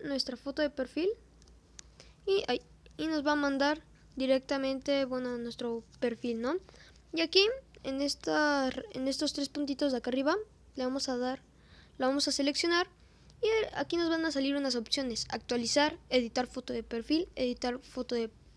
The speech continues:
portada, editar nombre y vínculo, y entre otras opciones más, ¿ok? Eh, ac-, en este caso las que nos interesan es la de perfil,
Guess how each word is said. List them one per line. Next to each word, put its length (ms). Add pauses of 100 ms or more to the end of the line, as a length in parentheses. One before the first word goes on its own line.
(120)
portada, 440 (340)
editar 440
nombre 420 (300)
y 300
vínculo, 520
y 180
entre 220
otras 520
opciones 420
más, 240
¿ok? 140
Eh, 680
ac-, 140 (200)
en 120
este 180
caso 220
las 160
que 80
nos 140
interesan 520
es 220
la 160
de 180
perfil, 680